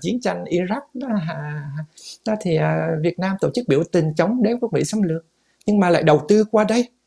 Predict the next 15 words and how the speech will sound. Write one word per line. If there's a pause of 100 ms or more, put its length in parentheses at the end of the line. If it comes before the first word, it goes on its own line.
(160)
À,
rồi
thì,
à, (140)
thì
người
ta
nói
là,
là (640)
tiền (280)
ở
đâu
thì
lòng